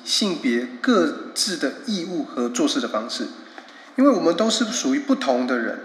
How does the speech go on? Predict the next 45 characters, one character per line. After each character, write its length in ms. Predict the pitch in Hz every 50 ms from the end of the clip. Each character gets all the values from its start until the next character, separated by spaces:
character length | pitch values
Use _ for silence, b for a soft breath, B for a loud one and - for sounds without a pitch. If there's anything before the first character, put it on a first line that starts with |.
| - - - - - - - - -
在 120 | - 202
不 160 | - - 247 240
同 200 | - - 143 135
的 120 | 143 135
领 240 | 131 120 110 113 135
域 140 | 143 127 117
里 80 | 104 98
面、 140 | - 120 120 - - - - -
不 80 | 202
同 200 | - 156 135 123
的 140 | 127 127 123
层 240 | - - 120 113 117
次 160 | - 123 113
上 160 | - - 110
面， 120 | - - - - B B B B B B B B B B B B B B B B B - - - - -
每 160 | - 170 233
一 40 | 254
个 80 | 247 220
人 100 | 196 202
都 80 | 233
无 180 | 240 - 196 202
可 200 | - - 175 180
取 220 | - - - 113
代， 320 | 107 - 135 113 - 95 - - - - - - - -
但 200 | - 185 185 139
我 60 | 135 120
们 100 | 123 127
都 120 | 151 151
是 140 | 147 - -
一。 300 | - - - 131 - - - - - - - - - - B B B B B B B B B B _ _ _ _ _
在 180 | - 277 269
社 240 | 262 - - 302 269
会 160 | - 262 269
的 140 | 226 202 185
层 240 | - - - 160 165
面， 280 | 185 214 208 175 143 120
福 340 | - - - - 151 165 180
音 140 | 196 196
有 120 | 175 151 131
着 140 | 127 143 123
激 240 | - - - 151
进 160 | - - 175 143
的 80 | 131
意 160 | 139 151 -
涵。 160 | - - -